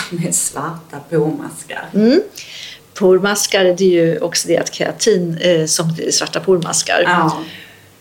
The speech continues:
Speaker 2: Och sen finns det ju slutna pormaskar, de är ju vita. Så vi pratar om öppna och slutna komedoner, öppna och slutna pormaskar.
Speaker 1: Mm.
Speaker 2: Och det är ju en form av akne som man kan behandla med,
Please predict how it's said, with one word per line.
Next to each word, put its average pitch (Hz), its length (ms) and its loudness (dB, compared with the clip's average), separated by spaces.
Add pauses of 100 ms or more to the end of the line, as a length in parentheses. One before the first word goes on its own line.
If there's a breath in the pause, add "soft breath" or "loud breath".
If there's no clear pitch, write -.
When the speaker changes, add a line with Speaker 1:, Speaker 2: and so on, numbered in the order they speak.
Speaker 2:
Och 175 160 4
sen 190 160 2
finns 185 220 0
det - 40 -2
ju 175 60 6
slutna 190 440 0
pormaskar, 185 540 0
de 170 160 0
är 160 40 4
ju 165 40 4
vita. 165 460 0
Så - 140 -2
vi 190 60 2
pratar 185 300 -2
om 170 80 -2
öppna - 460 -2
och 175 80 0
slutna 165 400 -2
komedoner, 165 640 0
öppna 180 300 -2
och 165 80 0
slutna 165 340 -2
pormaskar. 175 800 2
Speaker 1:
Mm. 247 200 -2 (260 loud breath)
Speaker 2:
Och 170 260 0
det 190 60 6
är 208 60 4
ju 208 180 6
en 185 200 2 (580)
form 175 320 0
av 170 100 0
akne 170 320 -4
som 165 140 0
man 160 140 2
kan 156 180 -6
behandla 165 400 -2
med, - 240 -2